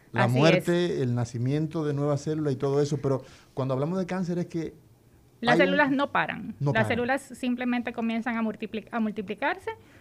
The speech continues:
Speaker 2: a reproducirse y a formar masas o tumores.
Speaker 1: Y entonces, usted ha dicho, doctora, que ocurre en cualquier parte del cuerpo, ¿verdad?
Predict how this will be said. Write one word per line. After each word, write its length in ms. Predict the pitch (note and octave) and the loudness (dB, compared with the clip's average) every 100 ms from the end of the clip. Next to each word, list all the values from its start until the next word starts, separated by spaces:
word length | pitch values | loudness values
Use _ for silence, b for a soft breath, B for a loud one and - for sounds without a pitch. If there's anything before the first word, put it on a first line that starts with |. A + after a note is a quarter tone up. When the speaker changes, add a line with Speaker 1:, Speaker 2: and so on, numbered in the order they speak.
| B | B
Speaker 2:
a 140 | - A3 | -2 0
reproducirse 760 | A#3+ A3+ A3+ A#3+ C4 D#4 F4+ | 0 0 -2 -4 -6 -8 -4
y 40 | C4+ | -4
a 100 | B3 | -2
formar 340 | G#3+ G#3 A#3 | -2 0 0
masas 560 | A#3 A3+ D#4+ F#4 E4+ - | 0 0 -2 -4 -8 -6
o 140 | A3 | -8
tumores. 580 | G3+ F3 E3+ - F#3 - - - B B B B B - | -6 -8 -10 -12 -16 -20 -20 -20 B B B B B -4
Speaker 1:
Y 80 | |
entonces, 440 | F3 A3 A3 A3+ - - | 0 0 0 -2 -6 -6
usted 220 | E3 G#3 | -2 0
ha 80 | G3+ | 0
dicho, 260 | G#3 G3 | -2 -4
doctora, 400 | F#3 E3 F3 E3 | -4 -2 -2 -2
que 120 | E3 | -2
ocurre 360 | D3 E3 F3+ G3+ | -6 -4 -4 -4
en 80 | F3 | -4
cualquier 320 | C#3+ C3 B2 | -6 -6 -6
parte 260 | C3 A#2 A#2+ | -6 -6 -4
del 180 | A#2+ | -6
cuerpo, 440 | A2+ E3 A#2 G#2 F2 _ b b b b - | -4 -4 -6 -10 -16 _ b b b b -10
¿verdad? 260 | A#2 D3+ | -4 -2